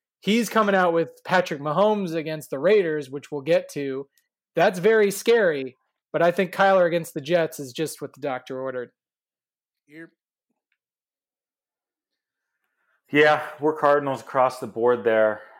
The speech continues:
Speaker 3: And, uh, speaking of Patrick Mahomes, next game, Raiders at Chiefs. Danny, you wanna talk about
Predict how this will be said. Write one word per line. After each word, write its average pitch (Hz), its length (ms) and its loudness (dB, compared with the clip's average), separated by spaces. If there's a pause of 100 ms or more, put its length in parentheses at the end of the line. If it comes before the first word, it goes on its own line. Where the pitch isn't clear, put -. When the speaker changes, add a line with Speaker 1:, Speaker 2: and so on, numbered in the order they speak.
(120)
Speaker 3:
And, 107 220 -12
uh, 107 200 0
speaking 220 340 -6
of 151 80 -6
Patrick 123 360 -2
Mahomes, 110 500 -10
next 143 200 -4
game, 147 200 -4
Raiders 165 420 2
at 156 220 2
Chiefs. - 680 -6 (1300)
Danny, 147 240 0
you 127 80 -6
wanna 139 160 0
talk 139 160 0
about 131 320 2